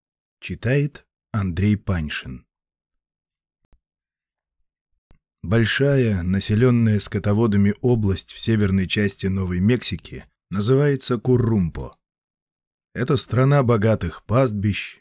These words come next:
огромных стад, страна потоков с чистой прозрачной водой, впадающих в реку Куррумпо, по имени которой названа вся эта местность. И властелином всей этой страны был старый серый волк.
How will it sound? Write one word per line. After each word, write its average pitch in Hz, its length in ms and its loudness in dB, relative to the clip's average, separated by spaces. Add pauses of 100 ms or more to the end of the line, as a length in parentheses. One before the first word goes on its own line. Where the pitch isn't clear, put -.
огромных 95 680 0
стад, - 560 -4 (680)
страна 123 460 2
потоков 127 600 0
с - 20 -10
чистой 123 540 -2
прозрачной 101 720 0
водой, 98 720 0
впадающих 95 840 -4
в 85 100 -6
реку 104 320 -2
Куррумпо, 98 800 -2 (400)
по 90 120 -6
имени 101 320 0
которой 101 480 0
названа 92 500 -2
вся - 240 -6
эта 92 300 -4
местность. 82 760 -8 (1400)
И 98 100 0
властелином 127 840 2
всей 123 280 2
этой 117 340 -2
страны 104 720 0
был 82 240 -6
старый 123 540 0
серый 98 520 -2
волк. 85 600 -8